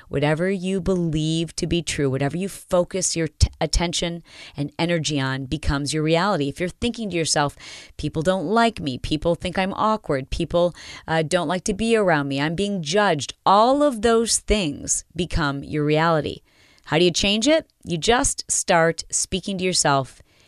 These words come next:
in a different voice. You start focusing on the compliments people are giving you.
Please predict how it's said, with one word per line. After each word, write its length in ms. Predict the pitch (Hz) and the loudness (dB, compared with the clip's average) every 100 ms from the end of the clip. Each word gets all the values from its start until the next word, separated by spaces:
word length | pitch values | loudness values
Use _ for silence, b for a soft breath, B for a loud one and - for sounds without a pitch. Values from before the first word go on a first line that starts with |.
| b b | b b
in 140 | - 143 | -2 0
a 60 | |
different 380 | 131 151 147 139 | 2 0 0 -2
voice. 420 | 139 131 - - - _ | 0 0 -2 -6 -6 _
You 80 | - | -4
start 240 | - 170 - | 0 0 0
focusing 600 | - 214 233 - 208 - | 2 2 2 0 -2 -2
on 300 | 156 147 143 - - | 0 0 -2 -6 -4
the 80 | |
compliments 600 | - - 233 196 156 - | 0 2 0 0 0 0
people 240 | - 151 139 | 0 2 2
are 60 | |
giving 280 | 127 131 123 | 2 -2 -2
you. 220 | 123 78 | -4 -4